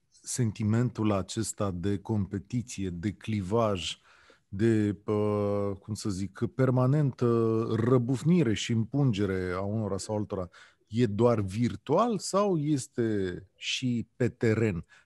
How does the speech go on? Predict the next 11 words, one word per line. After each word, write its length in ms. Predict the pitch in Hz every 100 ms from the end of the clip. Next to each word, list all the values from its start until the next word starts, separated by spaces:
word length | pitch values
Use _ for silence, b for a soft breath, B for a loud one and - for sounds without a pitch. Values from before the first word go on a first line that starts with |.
| -
Pentru 300 | 117 113 117
că, 500 | 123 120 113 113 110
spre 220 | 104 -
deosebire 580 | 117 120 - 127 151 139
dintre 300 | 120 120 113
mulți 280 | 110 139 120
dintre 240 | 117 104
noi, 180 | 117 160
dumneavoastră 600 | 139 139 135 156 139 131
aveți 360 | 127 143 - 123
avantajul 840 | 117 120 117 143 127 127 120 123